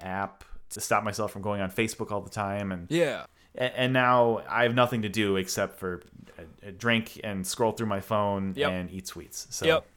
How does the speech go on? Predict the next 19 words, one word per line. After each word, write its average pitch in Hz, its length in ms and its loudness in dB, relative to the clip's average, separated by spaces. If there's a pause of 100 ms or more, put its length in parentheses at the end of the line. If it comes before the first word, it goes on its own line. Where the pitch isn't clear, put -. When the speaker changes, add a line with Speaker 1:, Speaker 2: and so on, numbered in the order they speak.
(720)
Speaker 2:
I 165 140 10
had 170 180 6
gotten 160 640 4 (300)
pretty 180 380 2
good 151 240 4
about 127 480 2 (580)
my 131 280 0 (100)
soda. 120 600 4
I, 127 220 4
I 123 160 2
am 117 280 0
just - 600 -2
so 117 200 0
bad 92 340 -2 (140)
with 107 140 -6
soda. 80 400 -8 (680)
Speaker 1:
Oh, 104 100 0
me 104 140 0
too. 95 200 -2